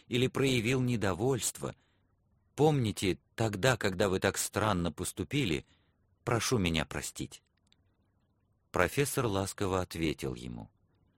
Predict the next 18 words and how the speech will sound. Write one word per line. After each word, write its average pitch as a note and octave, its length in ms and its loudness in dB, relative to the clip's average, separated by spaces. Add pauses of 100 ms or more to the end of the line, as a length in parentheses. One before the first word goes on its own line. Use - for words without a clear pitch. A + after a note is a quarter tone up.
(460)
«Я A#2 220 0
знаю, D#2 520 2
как - 240 -4
трудно E2+ 500 -4
было D2+ 260 0
вам D2 340 0 (500)
тогда D2+ 540 2
вполне D2 600 -2
довериться C#2+ 600 -4
мне, C2+ 340 -6 (680)
так - 240 2
как, D#2+ 240 -2
чтобы D#2 420 0
поверить F2+ 580 0
в E2 60 -6
необходимость E2+ 760 -4
такого F2 360 -2
поведения, D#2 800 -2